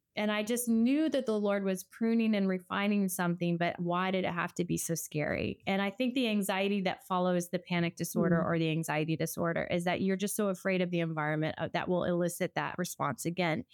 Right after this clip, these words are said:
Speaker 1: I was more afraid of me and when I, when it would rage through me than I was of the elevator or the subway or the crowd or the train, anything cl-, enclosed. And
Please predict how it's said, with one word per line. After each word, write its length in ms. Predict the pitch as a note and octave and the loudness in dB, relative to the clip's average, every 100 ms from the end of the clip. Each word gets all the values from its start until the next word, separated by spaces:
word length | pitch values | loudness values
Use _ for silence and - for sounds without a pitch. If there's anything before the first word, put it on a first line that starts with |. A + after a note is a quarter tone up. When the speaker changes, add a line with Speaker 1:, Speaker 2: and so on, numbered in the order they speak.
| - - - | -18 -18 -6
Speaker 1:
I 80 | G#3 | -2
was 160 | G#3 | 0
more 300 | G#3+ A3 A#3+ | 2 2 2
afraid 340 | - - G#3 F#3+ | 0 -2 -2 0
of 80 | F#3 | 2
me 580 | F3+ G3 F#3+ - - - _ _ _ _ _ | 2 4 2 0 -6 -14 _ _ _ _ _
and 180 | A3 G#3+ | -2 0
when 160 | G3+ G3+ | 0 0
I, 180 | F#3 F#3 - | 0 -2 -2
when 220 | G3 F#3+ | 0 2
it 200 | F#3+ F#3 | 2 0
would 140 | F#3+ F3+ | 0 0
rage 520 | F3+ E3+ F3 - - | 2 2 0 -2 -4
through 260 | F3 F3 E3+ | 0 2 0
me 400 | D#3+ F2 F#2+ - | -2 -4 -6 -4
than 140 | F#3 | 0
I 80 | F3 | 2
was 320 | F3 F3 E3+ | 2 2 0
of 160 | E3+ D#3+ - | 0 -4 -4
the 140 | F3 | -2
elevator 500 | E3+ E3+ E3+ E3 E3 | 0 0 0 -2 0
or 100 | E3+ | 0
the 100 | E3+ | -2
subway 440 | E3+ E3+ E3 E3 - | -2 -2 -2 -2 0
or 80 | F3 | 0
the 100 | F3 | -2
crowd 520 | - E3 D#3+ D#3 - - - | -4 -6 -4 -4 -4 -6 -4
or 280 | F3+ E3+ - _ - _ _ _ _ _ _ _ _ | -2 -2 -4 _ -20 _ _ _ _ _ _ _ _
the 120 | A#3 G3+ | -2 -2
train, 520 | - F#3 F3 F3 - - | -2 0 0 0 -2 0
anything 400 | A#3+ C4 C4+ A#3 | 2 2 2 0
cl-, 140 | A3 - | -2 0
enclosed. 840 | G3+ F#3+ - - E3 E3+ F3+ - - | 0 0 0 0 2 0 -2 -6 -6
And 420 | F#3+ F3 F3 E3+ | -2 2 2 0